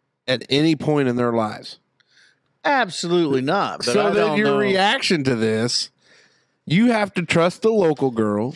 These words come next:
Speaker 1: that has grown up in that community for how many ever years, that there's probably a high probability she knew who that was in that suit,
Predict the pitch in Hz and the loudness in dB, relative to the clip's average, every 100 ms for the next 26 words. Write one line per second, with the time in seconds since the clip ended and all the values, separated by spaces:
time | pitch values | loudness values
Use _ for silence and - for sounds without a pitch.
0 | - 131 131 123 117 127 143 170 175 170 | -4 0 0 -2 0 2 2 2 0 0
1 | 165 165 - 170 156 151 147 151 156 - | 0 -2 -2 0 0 2 0 0 0 0
2 | 123 113 107 _ _ - - _ - - | 2 2 -2 _ _ -20 -20 _ -6 -2
3 | 127 143 160 165 185 196 180 147 120 117 | 0 2 2 2 2 2 2 4 2 0
4 | 131 - - _ - _ _ _ - 135 | -2 -6 -12 _ -20 _ _ _ -6 -4
5 | 131 147 151 190 - 208 196 156 160 165 | -4 -4 -2 0 0 0 2 0 0 0
6 | 180 170 156 147 180 190 185 - - 214 | 0 0 0 0 2 0 0 -2 0 0
7 | 196 208 240 240 180 113 107 82 107 107 | 2 2 2 2 2 0 -2 -2 -2 -2
8 | 101 104 98 - - - | -2 -4 -6 -6 -8 -8